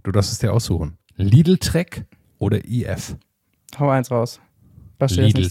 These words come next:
Speaker 2: nächstes?
Speaker 1: Trek.
Speaker 2: Warte mal ganz kurz, ich krieg grad einen Anruf. Die Style-Polizei ruft an. Die ist nicht zufrieden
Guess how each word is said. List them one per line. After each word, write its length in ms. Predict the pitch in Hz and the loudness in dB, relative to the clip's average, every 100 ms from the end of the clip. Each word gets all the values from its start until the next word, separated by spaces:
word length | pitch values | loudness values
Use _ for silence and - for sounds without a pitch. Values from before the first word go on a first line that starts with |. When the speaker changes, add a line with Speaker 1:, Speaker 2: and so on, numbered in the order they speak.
| 135 | -4
Speaker 2:
nächstes? 160 | - | -2
Speaker 1:
Trek. 360 | 104 92 - - - - - _ _ _ _ _ _ _ - - | 2 0 -2 -12 -12 -18 -20 _ _ _ _ _ _ _ -20 -12
Speaker 2:
Warte 140 | - 151 | -4 0
mal 160 | 156 | 0
ganz 200 | 147 151 | 0 -2
kurz, 380 | - 165 160 - | -4 -6 -6 -12
ich 80 | - | -14
krieg 180 | - 147 | -12 -6
grad 120 | 151 | -6
einen 100 | - | -4
Anruf. 500 | 107 165 165 185 - - _ _ _ _ _ _ _ _ _ _ _ _ _ _ _ _ _ _ | -4 -2 -2 -4 -12 -20 _ _ _ _ _ _ _ _ _ _ _ _ _ _ _ _ _ _
Die 60 | |
Style-Polizei 640 | 151 175 185 - 143 - 135 | 0 2 4 2 -2 2 2
ruft 240 | 127 - | 0 -2
an. 240 | 131 151 202 _ _ _ _ _ _ _ _ _ - | 0 0 -2 _ _ _ _ _ _ _ _ _ -4
Die 60 | |
ist 80 | 165 | -2
nicht 140 | 185 | -2
zufrieden 440 | - - 208 139 | -4 -4 -2 0